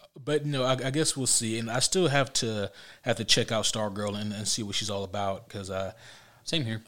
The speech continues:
Speaker 1: yeah, 'cause it'd be interesting to see, uh, if, if it does live up to the hype I've been hearing.
Speaker 2: Yeah, yeah, yeah, yeah.
Speaker 1: All right, let's see here.
Speaker 2: Excuse me, guys.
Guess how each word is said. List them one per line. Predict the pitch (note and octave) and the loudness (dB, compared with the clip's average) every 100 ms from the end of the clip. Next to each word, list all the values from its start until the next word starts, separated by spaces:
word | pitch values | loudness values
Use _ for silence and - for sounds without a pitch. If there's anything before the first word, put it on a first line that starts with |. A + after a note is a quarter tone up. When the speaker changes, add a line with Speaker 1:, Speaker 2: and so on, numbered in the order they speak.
| - | -8
Speaker 1:
yeah, | G#2+ F2+ - | -4 -4 -6
'cause | F#2 E2+ - _ _ _ _ - - | -14 -14 -16 _ _ _ _ -8 -4
it'd | D3 | -2
be | C3 | 0
interesting | B2 B2 A#2+ | 0 0 0
to | |
see, | - C3 | 0 0
uh, | B2 A#2+ | -2 -4
if, | A#2+ - | -6 -6
if | B2+ - | -6 -4
it | C#3 | 0
does | F3 C3+ | 0 0
live | A#2 | -4
up | G#2 | -6
to | - | -6
the | G2 | -4
hype | G#2+ G2+ | -4 -4
I've | F#2+ | -6
been | G2+ G2 | -6 -6
hearing. | G2+ F#2 F#2 - - - - - | -6 -6 -10 -12 -14 -14 -16 -4
Speaker 2:
Yeah, | A2+ F3 F3 - - | 0 2 0 -6 -8
yeah, | A#2+ | -4
yeah, | C3+ C3+ C#3 | -2 0 -2
yeah. | B2 - _ _ _ _ _ _ - - _ _ _ _ - - | -4 -8 _ _ _ _ _ _ -20 -20 _ _ _ _ -20 -20
Speaker 1:
All | |
right, | B2 D3+ _ A#2+ | -20 -20 _ -20
let's | A2 - | -6 -4
see | - G#2+ F#2 | -2 -4 -8
here. | G#2 F2+ F2+ - - D3+ G#2 - - | -10 -12 -14 -18 -16 -14 -14 -14 -8
Speaker 2:
Excuse | - - D#3+ | -6 -4 -6
me, | E2 | -6
guys. | D#2+ B2 - | -8 -6 -6